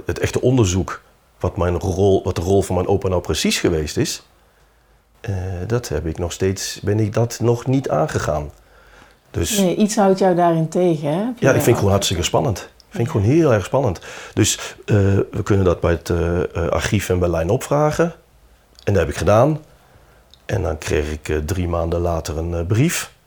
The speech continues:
Speaker 1: En dan schrik ik. En dan maak ik de brief open. En dan lees ik. En dan staat er dat er heel veel mensen deze aanvraag doen.
Speaker 2: Mhm.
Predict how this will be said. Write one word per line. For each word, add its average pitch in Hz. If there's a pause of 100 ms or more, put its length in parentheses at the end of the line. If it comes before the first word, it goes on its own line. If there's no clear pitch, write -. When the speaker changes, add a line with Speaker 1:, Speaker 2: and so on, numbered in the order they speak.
(1000)
Speaker 1:
En -
dan - (240)
schrik -
ik. - (220)
En -
dan 82
maak 80
ik 80
de -
brief 82
open. 131 (1080)
En -
dan 90
lees 113
ik. 135 (520)
En -
dan 80
staat 85
er 90
dat 90
er 87
heel 131
veel 127
mensen 139
deze 127
aanvraag 131
doen. 151
Speaker 2:
Mhm. 190